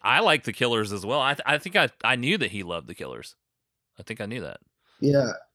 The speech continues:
Speaker 2: I, I was really excited to see the Killers in this episode.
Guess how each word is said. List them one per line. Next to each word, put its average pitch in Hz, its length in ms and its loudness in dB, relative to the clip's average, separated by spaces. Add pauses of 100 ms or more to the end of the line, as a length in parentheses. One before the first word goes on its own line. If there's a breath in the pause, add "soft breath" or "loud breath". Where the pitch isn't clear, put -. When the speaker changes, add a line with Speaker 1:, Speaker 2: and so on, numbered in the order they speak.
(320)
Speaker 2:
I, 220 500 4 (300)
I 208 540 4 (420)
was 139 460 4
really 208 300 6
excited 135 760 2
to - 120 -2
see 156 240 0
the 139 120 2
Killers 135 480 4
in 117 80 -2
this 120 180 0
episode. - 560 -2